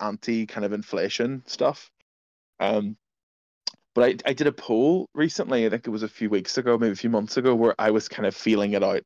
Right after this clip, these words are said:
and I got maybe, like, two hundred, I think maybe two hundred votes. So, like, maybe, like, roughly ten percent of the people that watch my stuff.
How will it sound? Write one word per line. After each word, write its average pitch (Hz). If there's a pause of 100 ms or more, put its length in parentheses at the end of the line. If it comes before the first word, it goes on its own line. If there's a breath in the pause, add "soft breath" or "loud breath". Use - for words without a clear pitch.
and 113
I 110
got -
maybe, 131
like, 110
two 127
hundred, 147
I -
think -
maybe 147
two 156
hundred 156
votes. 147 (560 loud breath)
So, -
like, 117 (120)
maybe, 135
like, 127
roughly 139
ten 110
percent 95
of 104
the 110
people 101
that 104
watch -
my 101
stuff. -